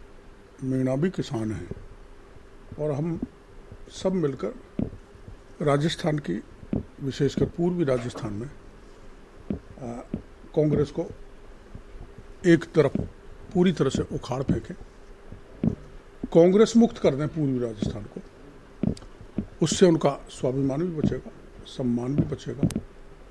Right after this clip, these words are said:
अस्तित्व भी बचेगा और उनके सम्मान की रक्षा हो पाएगी, स्वाभिमान की रक्षा हो पाएगी। तो मैं बुलाना चाहता हूं उनको भारतीय जनता पार्टी में। मैं इसलिए बुलाना चाहता हूं कि हमारी सारी leadership,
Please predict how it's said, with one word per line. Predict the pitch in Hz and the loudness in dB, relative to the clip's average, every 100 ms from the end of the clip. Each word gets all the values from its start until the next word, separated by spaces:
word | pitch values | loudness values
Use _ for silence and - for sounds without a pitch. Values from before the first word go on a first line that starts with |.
| - - | -10 -8
अस्तित्व | - - 175 160 | -6 -4 -2 0
भी | 208 - - - | -4 -4 -12 -8
बचेगा | 139 - 117 131 - - - - - - - - | -6 -4 -4 -6 -10 -2 -2 -2 -4 -4 -8 0
और | 147 143 - - - - - - - - | 4 4 2 -16 -16 -16 -16 -20 -20 -2
उनके | 170 143 165 | 0 2 0
सम्मान | - 135 123 123 | -2 -2 -2 -2
की | 170 | -6
रक्षा | 120 - 135 | -8 -8 -12
हो | 98 | -10
पाएगी, | 113 110 113 - - - | -10 -10 -10 -14 -16 -4
स्वाभिमान | 139 127 127 - | -2 2 2 2
की | 135 | -4
रक्षा | 113 - | -8 -10
हो | 113 - | -8 -8
पाएगी। | - - - - - - - - - | -8 -12 -20 -20 -18 -16 -16 -18 -6
तो | 147 | -2
मैं | 143 135 - - - - - - - - | 0 -2 -6 -18 -18 -18 -6 -4 -4 -6
बुलाना | 147 147 170 202 | 0 4 6 6
चाहता | - 143 - | 4 2 0
हूं | 131 | -4
उनको | 123 156 | -4 -6
भारतीय | 110 113 127 | -6 -6 -6
जनता | 123 123 | -4 -6
पार्टी | 117 117 - | -8 -10 -10
में। | 127 123 - 135 | -10 -10 -10 -6
मैं | 156 | -4
इसलिए | 156 220 | 0 2
बुलाना | 214 196 160 | 6 6 4
चाहता | 156 123 - | 2 -2 -6
हूं | 95 123 - - - - - - - - - | -10 -12 -16 -16 -14 -14 -16 -18 -18 -18 -4
कि | 165 | 2
हमारी | 156 151 151 | 6 6 4
सारी | - 156 | 4 4
leadership, | 185 175 175 - 156 | 6 4 0 2 0